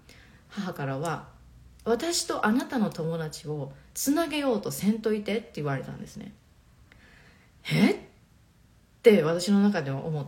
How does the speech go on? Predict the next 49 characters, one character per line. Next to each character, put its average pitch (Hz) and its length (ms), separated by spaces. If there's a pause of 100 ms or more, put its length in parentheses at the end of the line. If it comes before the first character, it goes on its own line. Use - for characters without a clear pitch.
(100)
た。 - 180 (300)
も 208 160
う - 40
結 285 220
構 165 160
衝 190 260
撃 185 220
的 160 220
だ 147 100
っ 147 120
た。 135 260 (340)
「え、 254 140
な 240 200
ん 302 80
で 294 100
こ 294 120
こ 302 280
を 208 80
受 - 120
け 269 80
入 262 100
れ 269 80
て 269 100
く 254 120
れ 254 100
な 240 120
い 202 80
ん 175 80
だ 147 100
ろ 139 200
う」 - 40
と - 80
か、 - 240 (240)
「な 285 140
ん 311 40
で 311 100
そ 285 180
う 302 60
い 302 40
う 294 60
こ 294 100
と 254 140
を - 20
言 185 160
う 202 60
ん 214 120
だ 175 120
ろ 147 100
う」 - 40